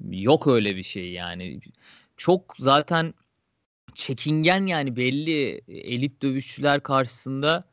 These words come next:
e, çok tedirgin gözüküyor oktagon içinde. Hiç fluid değil yani, akışkan değil oyunu. E, ayağının üstünde hiç akışkan da görmüyorum.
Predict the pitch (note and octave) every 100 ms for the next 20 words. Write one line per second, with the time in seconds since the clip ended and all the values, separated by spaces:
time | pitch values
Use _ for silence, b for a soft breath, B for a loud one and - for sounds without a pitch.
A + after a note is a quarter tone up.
0 | _ _ _ _ _ _ - G#2 A2+ A2+
1 | A#2 A2+ A#2 A2+ - - - - - _
2 | _ _ - D#3 E3 - - _ _ -
3 | C3+ C3+ C#3+ D#3 F3 E3 D3+ C3 B2 C3
4 | B2 A2+ - - A#2+ - B2+ B2 A#2+ -
5 | B2 A#2 C#3 - - - B2+ C3+ C#3 -
6 | C3 C3 C3 A#2+ A#2 G#2 G#2+ B2+ - -
7 | B2 B2 A#2 C3 A#2+ A#2 A2+ B2+ B2 b
8 | b b b - F#2+ G#2 G#2 G#2+ G#2 A2+
9 | A#2+ A#2+ A#2+ A#2+ A#2+ A#2+ - A2+ A#2+ B2
10 | B2 - _ - - - - - - -
11 | B2 B2 A#2 A2 G#2+ G#2+ A2 A#2+